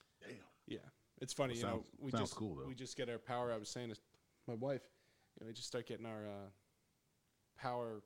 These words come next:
Speaker 2: control or power usage down from the summer here in the hot summer Texas here.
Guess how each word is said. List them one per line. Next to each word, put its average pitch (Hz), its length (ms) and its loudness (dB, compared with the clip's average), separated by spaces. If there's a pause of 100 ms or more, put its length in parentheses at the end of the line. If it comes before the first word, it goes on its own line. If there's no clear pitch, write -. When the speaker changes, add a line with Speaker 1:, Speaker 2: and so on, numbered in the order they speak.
(160)
Speaker 2:
control 104 540 -6 (200)
or 113 80 -14
power 120 280 -2
usage 110 440 -8
down 107 380 -8
from 104 140 -12
the 104 80 -12
summer 113 340 -6
here 107 240 -8 (760)
in 107 80 -8
the 104 80 -8 (240)
hot 110 260 -2 (360)
summer 107 360 -4
Texas - 520 -8
here. 101 180 -10